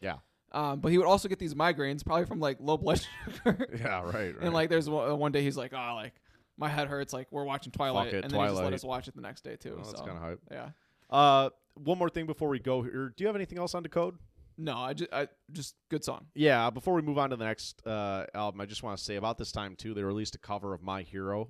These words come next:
Speaker 1: uh, on acoustic by Foo Fighters.
Speaker 2: Yes.
Speaker 1: And I don't know if you listened to it, but it fucking rocks, dude.
Speaker 2: Yeah, great
Speaker 1: Her,
Speaker 2: cover.
Speaker 1: her voice on that track is phenomenal. Um, that's all I got for that. It's just cool. Certainly a, a check it out type of track.
Speaker 2: Oh, definitely.
Speaker 1: All right.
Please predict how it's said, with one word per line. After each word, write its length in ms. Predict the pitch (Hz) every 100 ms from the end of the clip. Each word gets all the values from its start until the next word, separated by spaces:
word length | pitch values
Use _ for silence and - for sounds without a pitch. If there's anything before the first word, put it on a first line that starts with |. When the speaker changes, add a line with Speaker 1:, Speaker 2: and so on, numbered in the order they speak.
| -
Speaker 1:
uh, 300 | 95 95 90 -
on 120 | 98
acoustic 540 | - 101 95 120 117
by 160 | - 92
Foo 180 | - 104
Fighters. 380 | 110 117 135 -
Speaker 2:
Yes. 540 | 127 104 - - - -
Speaker 1:
And 440 | 107 101 98 92 -
I 60 |
don't 80 | 147
know 40 | 135
if 80 |
you 60 | 131
listened 260 | 131 131 151
to 120 | 160
it, 60 | 160
but 80 | 92
it 80 |
fucking 400 | - 123 127 135
rocks, 540 | 107 92 78 - - -
dude. 260 | 82 76 73 -
Speaker 2:
Yeah, 240 | 135 113 - -
great 160 | 160
Speaker 1:
Her, 60 | 156
Speaker 2:
cover. 240 | 131 117
Speaker 1:
her 140 | 131 151
voice 340 | 127 139 135
on 100 | 131
that 160 | 123 113
track 280 | 120 120 101
is 120 | -
phenomenal. 540 | - 85 76 69 65 _ _ _ - _ _
Um, 340 | 95 87 80 76 -
that's 180 | 139 98
all 80 | 85
I 60 |
got 140 | 73 -
for 80 |
that. 160 | 73 -
It's 140 | 90 -
just 200 | 82 -
cool. 220 | - - _ _ _ _ -
Certainly 380 | - 101 92 87
a, 220 | 82 78 -
a 40 | -
check 220 | - 82
it 60 | 78
out 180 | 80 - -
type 160 | 85
of 60 | -
track. 360 | - - - _ -
Speaker 2:
Oh, 160 | 131
definitely. 460 | 107 139 - - 156 - _ _ _ -
Speaker 1:
All 60 | 123
right. 280 | 85 -